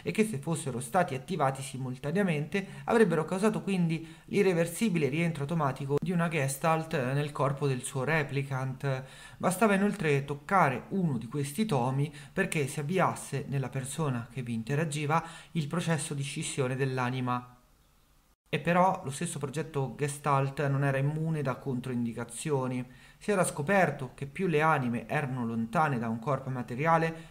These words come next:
più queste tendevano ad un cosiddetto rigetto che portava a trasformarle in anime perse, ombre malefiche in grado di nuocere, il cui destino finale era la follia e la morte.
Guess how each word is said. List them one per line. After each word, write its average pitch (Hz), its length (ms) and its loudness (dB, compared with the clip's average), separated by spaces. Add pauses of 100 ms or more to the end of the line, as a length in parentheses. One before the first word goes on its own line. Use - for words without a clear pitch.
(140)
più 240 220 -2
queste 220 400 6
tendevano 180 680 2
ad 151 140 0
un 170 120 2
cosiddetto 185 800 0
rigetto 127 760 -2
che - 120 -8
portava 156 400 2
a 139 40 2
trasformarle 175 1120 0
in 180 140 2
anime 214 340 8
perse, 143 640 2 (160)
ombre 185 340 6
malefiche 214 520 4
in 180 240 0
grado 185 260 2
di 170 120 0
nuocere, 131 600 -2 (160)
il 151 120 -4
cui 208 200 2
destino 143 380 -2
finale 151 600 0
era 170 220 0
la 139 100 0
follia 139 760 -2
e 135 120 -2
la 135 140 2
morte. 127 720 -2